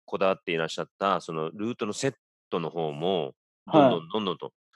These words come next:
Speaker 1: 登り手としても、ルートセッターとしてもスキルをアップしていくわけじゃないですか。
Speaker 2: はい。
Speaker 1: うん。
Speaker 2: そんな感じでしたね。なんか、
Speaker 1: うん。
Speaker 2: まあ、単純に結構困ったりとか、ジム、じゃあ立ち上げたいんだけどっ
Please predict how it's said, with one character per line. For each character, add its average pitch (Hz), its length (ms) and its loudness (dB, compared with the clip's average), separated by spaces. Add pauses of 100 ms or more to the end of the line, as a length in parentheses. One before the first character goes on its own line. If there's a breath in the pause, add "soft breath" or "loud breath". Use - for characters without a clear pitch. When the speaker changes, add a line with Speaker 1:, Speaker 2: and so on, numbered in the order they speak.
(120)
Speaker 1:
登 87 260 0
り 85 60 -4
手 87 140 -6
と 92 100 -8
し - 80 -10
て 170 120 -2
も、 95 280 0
ル 90 120 -6
ー - 40 -12
ト 85 80 -10
セ 104 120 -4
ッ 92 60 -6
タ 90 120 0
ー 80 40 -2
と 98 80 -10
し - 80 -10
て 139 60 -2
も 98 80 -2
ス - 80 -16
キ 95 120 -4
ル 78 120 0
を 71 100 0
ア - 60 0
ッ - 80 -20
プ - 80 -12
し - 80 -8
て 80 60 -8
い 73 60 -10
く - 60 -8
わ 80 100 -4
け 71 80 -12
じ 69 60 -10
ゃ 65 40 -12
な 62 60 -14
い - 20 -14
で - 80 -16
す - 100 -20
か。 - 140 -16 (340 soft breath)
Speaker 2:
は 139 380 8
い。 - 0 - (160)
Speaker 1:
う - 40 -20
ん。 - 40 -14
Speaker 2:
そ 135 180 0
ん 131 80 4
な 131 380 8 (100)
感 123 280 0
じ 120 140 2
で 135 120 10
し 135 100 2
た 95 140 6
ね。 101 320 4
な 135 140 6
ん 135 60 2
か、 117 120 8
Speaker 1:
う 101 60 10
ん。 - 20 0 (1040 loud breath)
Speaker 2:
ま 190 80 10
あ、 - 20 0
単 165 240 6
純 160 260 4
に 160 400 8 (140)
結 123 180 -2
構 117 160 0
困 123 220 4
っ 131 100 4
た 113 80 8
り 107 80 6
と 104 80 0
か、 101 100 2
ジ 113 160 2
ム、 101 440 4
じ 120 100 4
ゃ 110 40 10
あ - 20 -8
立 - 160 -8
ち 120 100 0
上 113 60 2
げ 117 100 2
た 120 120 8
い 120 80 2
ん - 20 4
だ 110 100 6
け 107 100 4
ど 98 180 6
っ 95 40 -4